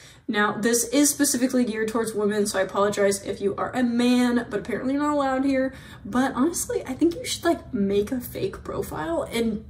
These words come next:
try these classes because they're so good. And, like, it's taught by a man, so I'm just, like, really confused as to why it's so, like, female. I don't know. Whatever. Anyway, this video is sponsored by She Codes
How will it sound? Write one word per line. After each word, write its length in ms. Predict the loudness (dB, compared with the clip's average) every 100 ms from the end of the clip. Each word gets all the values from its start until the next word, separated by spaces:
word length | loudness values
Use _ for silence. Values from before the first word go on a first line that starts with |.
| -8
try 380 | -4 2 2 2
these 180 | -2
classes 560 | -4 -2 -2 2 2 2
because 300 | -2 -4 -4
they're 200 | -2 -2
so 280 | -2 -4 -6
good. 240 | -8 -8 -10 -16 -6 4
And, 220 | 6 6
like, 160 | 4 2
it's 160 | -2
taught 260 | 0 0 2
by 100 | 4
a 120 | 4
man, 460 | 4 2 2 0 -2
so 240 | -2 0
I'm 100 | 0
just, 140 | 0
like, 100 | -2 -2
really 440 | -4 0 4 4
confused 760 | 2 -6 -6 -6 -4 -2 -4 -2
as 180 | -2 0
to 80 | 0
why 220 | 0 0
it's 160 | 0
so, 260 | 0 2 2
like, 300 | 2 -2 -4
female. 840 | -12 -10 -4 -2 -2 -4 -4 -8 -10 -20 -20 -20 -20 -10 2
I 80 | 4
don't 120 | 4
know. 120 | -2 -10 -14 -16 -8 2
Whatever. 460 | 4 4 0 -4 -12 -20 0
Anyway, 300 | 4 6 6
this 200 | 4 0
video 360 | 2 8 8 8
is 300 | 4 4 4
sponsored 680 | 2 2 2 2 2 2 0
by 180 | 0 2
She 260 | -2 -4
Codes 520 | 2 4 4 2 0